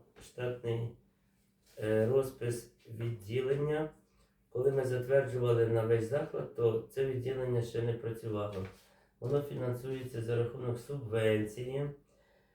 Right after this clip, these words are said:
Оскільки в нас тоді ще не було працівника, то ми не затверджували. А зараз у нас є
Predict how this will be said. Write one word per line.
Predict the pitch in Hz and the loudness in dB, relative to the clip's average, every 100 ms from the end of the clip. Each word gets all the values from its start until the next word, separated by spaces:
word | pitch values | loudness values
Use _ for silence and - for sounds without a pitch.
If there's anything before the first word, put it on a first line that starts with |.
| _ _ _ _ _ _ _ | _ _ _ _ _ _ _
Оскільки | - 160 160 156 | -14 -6 0 4
в | |
нас | 151 147 | 4 2
тоді | 143 135 | -2 -6
ще | - 135 | -6 -4
не | |
було | 131 135 131 | 0 0 0
працівника, | 123 123 123 123 123 160 | 0 -2 -2 -4 -2 -4
то | - 123 | -2 -2
ми | 131 | 0
не | 131 | 0
затверджували. | 123 120 113 113 98 107 110 107 113 | -2 -4 -2 -4 -2 -2 0 0 -2
А | 107 | -2
зараз | 120 143 135 123 | 4 4 4 0
у | |
нас | 120 120 110 | 0 0 0
є | 113 117 107 | 0 -2 -2